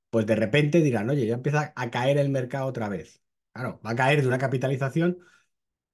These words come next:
de a lo mejor tres billones a una capitalización de un billón y medio, a donde está ahora. Entonces, es en ese so-, otra vez será en, a-, a-, ahora estamos en tendencia alcista, con lo cual cual-, casi cualquier cosa te va a subir.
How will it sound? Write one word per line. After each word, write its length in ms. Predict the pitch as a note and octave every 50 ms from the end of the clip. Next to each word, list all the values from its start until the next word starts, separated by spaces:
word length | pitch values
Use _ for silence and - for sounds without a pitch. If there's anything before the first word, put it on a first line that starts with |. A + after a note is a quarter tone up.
| _ _ _ _ _ _
de 180 | - A#2 A#2 A#2
a 40 | A2
lo 40 | G2+
mejor 240 | - D3 C#3 A#2
tres 260 | - C3 C#3 D3 C#3+ D3
billones 680 | D#3 D#3 D3+ D#3 F3+ F#3+ G3 G3+ G#3+ B3+ B3+ - - _
a 80 | A#2
una 140 | A#2 B2 C3
capitalización 760 | C3+ B2+ C3+ C3 C#3+ C3+ C3+ C3 C#3+ C3+ - E3+ F3 F#3 F3+
de 80 | C#3+
un 140 | B2+ C3+ C3+
billón 260 | C#3 C3+ C3 C#3 B2+
y 60 | C3 A#2
medio, 340 | F#2+ F2 E2+ E2 E2 D2+ -
a 120 | - G2
donde 160 | G2 G2+ G2+
está 200 | G2+ - - C#3+
ahora. 260 | G#2+ E2+ D#2+ E2 - _ _ _ _ _ _ _ _ _ _ _ _ _ _ _ _ _ _ _ _ _ _ _ _ _ _ _ _ _ _ _ _
Entonces, 500 | - A#2 C#3+ C3 - C#3 A#2+ - - _ _
es 160 | D#3 D#3 -
en 100 | F3+ D3+
ese 180 | E3+ F3 - G#3
so-, 220 | F#3+ - - - -
otra 260 | E3 D#3+ D3+ D#3+ E3
vez 140 | E3+ F3+ F3
será 340 | - - D3+ D3+ E3+ D#3+ - -
en, 280 | A2 G#2+ A2 A2+ - _
a-, 360 | A2+ A2+ - _ - - _
a-, 260 | - A#2 A2+ - A2+
ahora 240 | A#2 C3 D3+ D#3 D#3+
estamos 380 | E3+ E3+ - F#3 F3 E3 D3 D#3
en 100 | C#3 C3
tendencia 360 | C3+ B2 A#2+ B2 A#2 A#2+ A#2
alcista, 380 | G2+ F#2+ - G#3 G2+ - - A2+
con 100 | G#2 G2+
lo 100 | G2+ G2+
cual 200 | G#2 C3 C3+ C#3+
cual-, 160 | C#3 A2+ G#2 G2+
casi 260 | - A#2 - - A#2
cualquier 340 | - A2 A2 A2+ D3 D3 D3
cosa 300 | - D#3 - - E3 D3
te 80 | C#3
va 100 | A#2+ A#2+
a 40 | A#2
subir. 340 | - - E2 D2+ D2 -